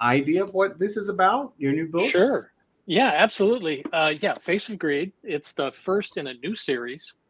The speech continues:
Speaker 2: Thank you, Dan. It's the first in a new series, uh, featuring Detective Emily Hunter. Emily is a detective with the Sacramento Police Department,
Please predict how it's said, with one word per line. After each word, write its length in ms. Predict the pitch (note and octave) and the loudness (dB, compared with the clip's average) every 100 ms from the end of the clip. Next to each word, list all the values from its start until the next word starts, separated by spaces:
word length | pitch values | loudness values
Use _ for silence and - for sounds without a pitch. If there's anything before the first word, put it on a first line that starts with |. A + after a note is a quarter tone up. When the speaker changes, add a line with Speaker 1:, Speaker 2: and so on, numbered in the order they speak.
| _ _ - - _ - | _ _ -20 -20 _ -8
Speaker 2:
Thank 180 | A#2+ A2+ | -8 -6
you, 80 | A#2 | -6
Dan. 220 | C#3 G#3+ _ - - - | -6 -6 _ -20 -20 2
It's 140 | G3 E3 | 2 2
the 80 | |
first 240 | D3 A#3+ - | 4 4 6
in 80 | F#3 | 4
a 60 | |
new 160 | F3 A3 | 4 4
series, 540 | - C#3+ D3+ - - _ - | 4 2 2 -4 -16 _ -6
uh, 240 | D#3+ D3 C#3+ | -2 0 0
featuring 440 | E3+ E3+ F3 D#3 | 0 0 -2 -4
Detective 540 | C#3 - D#3+ - D#3 D3+ | -4 -2 -4 -2 -4 -4
Emily 340 | D3+ D#3+ D3+ | -4 -4 -4
Hunter. 440 | - C#3 A2+ G2+ _ _ _ _ _ _ - | -4 -4 -4 -16 _ _ _ _ _ _ -4
Emily 260 | F#3 G#3 G3 | 2 4 4
is 120 | F#3 | 4
a 60 | D#3+ | -2
detective 480 | D3 - E3+ - C#3 | -4 -2 -2 -2 -8
with 100 | C3+ | -8
the 60 | D3+ | -6
Sacramento 560 | E3 D#3+ D#3 D3+ D#3+ | -4 -4 -4 -8 -8
Police 320 | - C3+ A#2 | -6 -6 -6
Department, 540 | - A2+ A#2 A2 A#2+ | -10 -10 -10 -10 -16